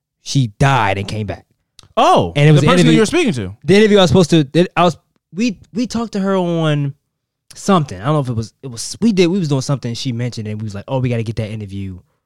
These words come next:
Speaker 1: I wanted to do an interview with her about that.
Speaker 2: Sure.
Speaker 1: So if she still listens to the podcast and you hear this, reach out. 'Cause
Speaker 2: Yes.
Speaker 1: I do wanna, I do wanna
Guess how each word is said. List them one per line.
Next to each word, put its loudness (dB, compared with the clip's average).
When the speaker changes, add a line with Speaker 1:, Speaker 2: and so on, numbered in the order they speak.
Speaker 1:
I -10
wanted -6
to -12
do -6
an -10
interview -10
with -14
her -14
about -18
that. -18
Speaker 2:
Sure. 2
Speaker 1:
So 0
if 4
she 2
still 6
listens 4
to 4
the 6
podcast 4
and -6
you 0
hear 2
this, -4
reach -16
out. -20
'Cause -20
Speaker 2:
Yes. -2
Speaker 1:
I -2
do -2
wanna, -6
I -8
do -2
wanna -6